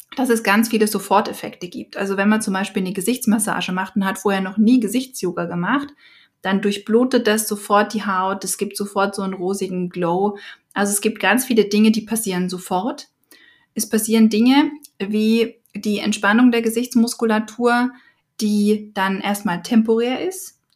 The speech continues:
Und je länger und häufiger ich es tue, umso anhaltender und nachhaltiger bleiben die Ergebnisse. Also deswegen, man sollte mit dem Gesichts-Yoga, ähm, einrechnen, dass man es jeden Tag macht. Und mindestens sechsmal die Woche.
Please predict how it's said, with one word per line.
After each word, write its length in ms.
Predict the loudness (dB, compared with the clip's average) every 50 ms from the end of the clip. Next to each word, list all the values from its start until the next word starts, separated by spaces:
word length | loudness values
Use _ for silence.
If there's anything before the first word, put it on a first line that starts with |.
| _
Und 200 | 0 2 4 4
je 100 | 4 4
länger 440 | 2 2 2 2 4 4 4 4 2
und 160 | 2 0 0
häufiger 380 | 0 0 0 0 -2 -6 -6 -6
ich 140 | -6 -6 -8
es 220 | -10 -10 -10 -10
tue, 500 | -8 -6 -6 -4 -4 -4 -4 -4 -6 -10 -14 _ _
umso 460 | -2 2 4 4 4 4 4 2 2
anhaltender 760 | 2 2 4 4 4 4 4 2 0 0 0 -2 -2 -2 -2
und 80 | -2 0
nachhaltiger 600 | 0 2 0 0 0 -2 -6 -6 -6 -8 -8 -8
bleiben 360 | -4 -2 0 0 0 0 -2 -4
die 120 | -4 -4
Ergebnisse. 640 | -6 -6 -8 -12 -14 -12 -12 -12 -10 -12 -12 -12 -12 -10 -8
Also 160 | -8 -4 -4
deswegen, 680 | -2 -2 -2 -2 -2 -2 -2 0 4 4 4 4 2 0
man 160 | -4 -4 -4 -2
sollte 300 | 0 0 2 2 2 2
mit 180 | 0 0 0
dem 100 | -6 -6
Gesichts-Yoga, 840 | -4 -2 -2 -4 -4 -4 -4 2 4 4 4 4 2 2 2 0 -4 -8 -20 -20 -20 -20 -20 -20 -20 _ _ -4
ähm, 360 | 0 2 4 4 4 2 0 -4
einrechnen, 1040 | -6 -4 2 4 4 4 4 2 -6 -6 -4 -2 -2 -2 2 4 6 8 8 8 8
dass 200 | 6 2 0 2
man 140 | 2 0 0
es 80 | 0
jeden 220 | -2 -2 2 2 2
Tag 320 | 2 2 -2 -4 -6 _ -6
macht. 420 | -4 -4 -4 -4 -8 -16 -20 -20 _ _ _ _ _ _
Und 220 | -4 -4 0 4
mindestens 720 | 4 6 6 6 4 4 2 4 4 4 2 0 -8 -12 _ _ _ _ _ _ _
sechsmal 420 | -8 -4 -4 -4 -2 0 2 2 2
die 120 | 2 -2
Woche. 280 | -4 -12 -14 -16 -20